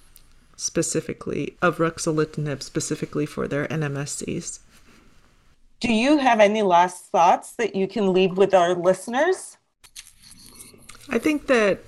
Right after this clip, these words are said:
Speaker 1: since there's a question of whether topical jack inhibitors might increase non-melanoma skin cancer risk, it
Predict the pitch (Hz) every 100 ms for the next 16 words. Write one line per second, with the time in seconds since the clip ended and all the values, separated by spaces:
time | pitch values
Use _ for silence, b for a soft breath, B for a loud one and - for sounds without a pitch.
0 | - - - 214 196 - 202 185 185 -
1 | 214 214 - 202 175 - 170 165 160 170
2 | 170 165 - 190 180 180 170 160 151 -
3 | 175 165 165 165 151 147 165 160 156 151
4 | - B B B B B B - - -
5 | 185 175 185 170 - 160 160 160 156 156
6 | 156 151 - 196 185 185 185 175 160 160
7 | - - - 156 165 160 -